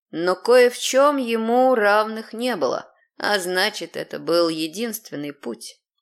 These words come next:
Все-таки он дождался своего часа. Вот тот лысый мужик был тут самым главным. Это Макс узнал уже несколько дней назад, когда того встречала охрана.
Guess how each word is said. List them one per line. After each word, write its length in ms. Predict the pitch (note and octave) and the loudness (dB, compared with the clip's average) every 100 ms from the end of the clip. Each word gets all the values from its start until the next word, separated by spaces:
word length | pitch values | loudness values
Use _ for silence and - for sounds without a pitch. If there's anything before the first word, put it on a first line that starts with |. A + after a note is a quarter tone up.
| _ _ | _ _
Все-таки 640 | - A#3 A#3 A#3 A#3 A3+ | -4 -2 0 -2 -2 -2
он 240 | A3+ A#3+ A#3 | 0 0 2
дождался 640 | A#3+ A#3 A3+ A3+ D#3+ - | 0 0 0 0 0 -8
своего 400 | - - E3 F#3 | -10 -8 -4 -4
часа. 500 | G#3 - C3 - - - _ _ _ _ | -4 -4 -4 -6 -12 -18 _ _ _ _
Вот 420 | F#3+ A3 A#3 _ - | 0 0 0 _ 0
тот 440 | D4 - - - | 2 2 -6 -8
лысый 440 | F3+ A3 A#3 - F#3 | 0 0 0 -2 -4
мужик 520 | F#3+ A3 A#3 E4+ A#3 | -2 -2 0 -2 -2
был 340 | F3 F#3 D4 | -4 -2 -2
тут 200 | D4 C4 | -4 -8
самым 420 | - C4 B3 B3+ B3+ | -2 0 0 -2 -2
главным. 580 | D#4 C#4 D#3+ C3+ A2 _ _ _ | 0 0 -2 -8 -12 _ _ _
Это 300 | G#3+ A#3+ B3 | 0 0 0
Макс 440 | C#4+ D4 D4 D4 A3+ | 0 0 0 -4 -8
узнал 440 | A3 A#3 C4+ C#4+ | -6 0 2 2
уже 220 | C4+ B3 | 0 0
несколько 560 | B3+ A#3+ B3+ - B3 B3+ | 0 0 -2 -4 -6 -6
дней 260 | A3 A#3+ A#3 | -2 -2 0
назад, 540 | A#3 B3 B3 D4+ - | 0 -2 0 -2 -2
когда 260 | - D#3 E3 | -8 -4 -4
того 340 | E3 F3 B3+ | -2 0 0
встречала 540 | C4 D3+ D3+ E3 D#3+ | -2 -10 -6 -2 -2
охрана. 560 | F#3+ - C4 F3+ D3 | -4 -2 -2 -2 -8